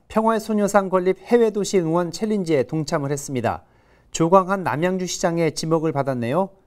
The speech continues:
김종천 시장의 응원은 미국 캘리포니아주 글렌데일시에 위치한 평화의 소녀상인데요. 이천십삼 년 칠월 삼십 일에 세워진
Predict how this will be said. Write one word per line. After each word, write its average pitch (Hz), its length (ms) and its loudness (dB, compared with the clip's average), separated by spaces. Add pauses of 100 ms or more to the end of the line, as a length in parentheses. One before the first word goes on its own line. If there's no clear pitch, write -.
(400)
김종천 196 480 0
시장의 185 380 0
응원은 165 540 0 (220)
미국 160 300 0
캘리포니아주 202 840 0
글렌데일시에 180 680 2
위치한 151 460 -2
평화의 208 340 0
소녀상인데요. 156 800 0 (600)
이천십삼 202 640 0
년 208 220 2
칠월 208 260 0
삼십 214 360 -2
일에 185 200 2
세워진 160 600 0